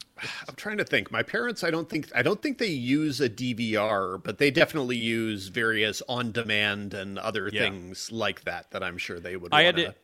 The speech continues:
Speaker 1: make sure they had access to.
Speaker 2: I, I had to explain to my, to my folks over there, 'cause I see, I, I, uh, I, I go over to my parents' house on,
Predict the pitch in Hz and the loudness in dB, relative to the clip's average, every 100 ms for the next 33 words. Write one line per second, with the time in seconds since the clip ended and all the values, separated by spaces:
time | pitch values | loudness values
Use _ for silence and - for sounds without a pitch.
0 | _ - 101 98 107 90 92 90 85 - | _ -8 -6 -4 -6 -6 -8 -10 -12 -14
1 | - 160 165 - - 143 160 185 170 - | -2 2 2 0 0 4 4 4 0 0
2 | 156 143 127 110 - 127 117 - 113 - | 0 0 -2 -4 -4 -6 -4 -2 -4 -4
3 | 101 104 110 101 - 110 107 107 104 - | -8 -6 -6 -6 -6 -6 -6 -6 -8 -12
4 | - 104 92 101 92 107 101 104 98 95 | -14 -12 -10 -12 -12 -12 -8 -8 -8 -10
5 | - 98 90 92 - 87 | -8 -8 -8 -10 -10 -14